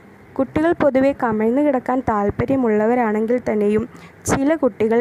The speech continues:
ഇങ്ങനെ കിടക്കാൻ ഇഷ്ടപ്പെടില്ല എന്ന് കരുതി ടമ്മി ടൈം കൊടുക്കുന്നത്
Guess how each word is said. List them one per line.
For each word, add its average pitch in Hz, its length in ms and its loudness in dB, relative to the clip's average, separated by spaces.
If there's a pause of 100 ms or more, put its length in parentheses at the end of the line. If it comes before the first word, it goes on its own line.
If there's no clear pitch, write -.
ഇങ്ങനെ 220 360 0
കിടക്കാൻ 214 460 -4
ഇഷ്ടപ്പെടില്ല 190 640 -4 (440)
എന്ന് 240 240 2
കരുതി 220 380 -2
ടമ്മി 208 360 -2
ടൈം 269 240 -2
കൊടുക്കുന്നത് 202 560 -2